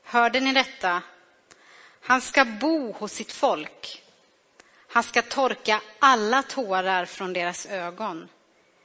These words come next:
Ingen död, ingen sorg ska finnas mer.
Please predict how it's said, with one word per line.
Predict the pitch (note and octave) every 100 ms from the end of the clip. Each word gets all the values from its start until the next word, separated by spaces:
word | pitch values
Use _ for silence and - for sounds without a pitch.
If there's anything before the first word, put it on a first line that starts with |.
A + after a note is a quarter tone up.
| _ _ _ _
Ingen | C#4 C4+ C4+ D4+
död, | A3 F#3 F3+ G3+ - -
ingen | C4+ C4 B3+ B3
sorg | - G3+ E3+ F3 F3+ - _ _ _ _ _ -
ska | - G3+
finnas | - A3 G3 G3+ A3 -
mer. | E3+ - -